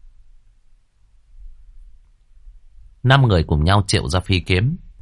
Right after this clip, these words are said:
Đường Hoa cảm thấy có gì không ổn, bèn nói: "Không được. Vậy còn Vân Nương thì sao?" Không thể nào cõng theo người mà bay được, cho dù là mình có năng lực đó.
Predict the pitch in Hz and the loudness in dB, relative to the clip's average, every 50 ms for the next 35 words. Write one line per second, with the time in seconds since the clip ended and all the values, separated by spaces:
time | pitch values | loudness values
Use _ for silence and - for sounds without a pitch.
0 | - - - - - - - 113 110 101 107 127 135 131 - - 82 67 69 104 | -20 -20 -20 -20 -18 -4 2 4 4 4 4 4 2 2 2 0 -2 -2 -4 -4
1 | - 156 - 85 76 - - 107 - - - 87 69 - - - - - - 78 | -4 -4 -4 -4 -4 -2 -2 -4 -2 0 0 0 0 -2 -6 -12 -12 -8 -4 -2
2 | 82 76 71 73 78 87 110 147 165 - _ _ _ - 92 80 78 71 76 76 | -2 0 0 0 -2 -2 -2 -6 -8 -12 _ _ _ -6 -4 -2 0 0 0 -2
3 | - _ _ _ _ _ _ _ _ _ _ - 87 92 73 67 - 92 80 82 | -6 _ _ _ _ _ _ _ _ _ _ -2 -2 -2 -2 0 0 -2 0 2
4 | 101 101 101 104 95 95 90 80 71 - 87 95 98 - - - _ - _ _ | 0 2 2 2 2 2 0 -2 -2 -2 -4 -4 -4 -8 -12 -20 _ -20 _ _
5 | _ - _ - - - - - - - 156 147 113 110 82 78 76 76 - - | _ -20 _ -20 -20 -20 -20 -16 -2 0 0 2 2 2 0 0 0 -2 0 -2
6 | 80 - 160 175 - 139 131 117 110 101 90 82 76 71 71 71 69 78 98 101 | -2 0 0 -2 0 0 0 2 2 2 2 0 0 0 0 -2 -2 -2 -4 -4
7 | 98 92 76 67 - - - - - - - - - 143 127 120 107 92 87 82 | -4 -2 -4 -4 -4 -10 -16 -20 -20 -20 -18 -4 -2 -2 0 2 2 2 2 2
8 | 82 80 78 73 78 - 95 110 143 151 131 107 101 87 69 - - 65 76 87 | 2 0 0 -2 -2 0 0 0 2 2 2 2 2 0 -2 -4 -4 -2 -2 -2
9 | 98 120 156 | -2 -4 -8